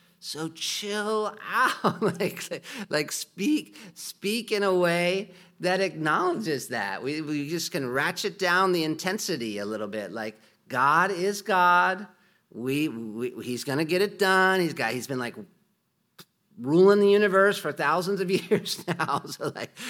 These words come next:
he's, he's getting everything exactly where he wants to go.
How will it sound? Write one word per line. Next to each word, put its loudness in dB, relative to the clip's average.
he's, -4
he's -4
getting 0
everything 2
exactly 0
where 4
he 2
wants 0
to -4
go. 2